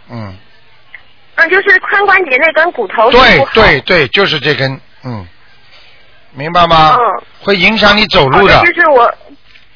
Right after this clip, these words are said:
Speaker 2: 哎，对，对，我知道。然后我都不知道以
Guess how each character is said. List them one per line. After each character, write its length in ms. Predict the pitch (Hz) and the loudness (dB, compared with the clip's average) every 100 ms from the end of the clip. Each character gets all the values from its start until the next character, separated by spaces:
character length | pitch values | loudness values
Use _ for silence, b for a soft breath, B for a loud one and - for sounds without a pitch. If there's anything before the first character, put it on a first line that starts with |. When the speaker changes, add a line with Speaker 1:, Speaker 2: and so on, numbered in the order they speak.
| - - - - - - - - | -20 -20 -20 -20 -20 -20 -18 -2
Speaker 2:
哎， 180 | 294 277 | -2 0
对， 260 | 349 311 | 0 -2
对， 220 | 269 302 277 | 0 -2 0
我 100 | 254 | 0
知 120 | 254 | 0
道。 220 | 277 269 226 | 0 2 2
然 120 | 277 | 2
后 140 | 349 | 2
我 80 | 277 | 2
都 120 | 240 | 0
不 120 | 330 311 | -4 -4
知 80 | 339 | 0
道 160 | 311 | 0
以 120 | 247 | 0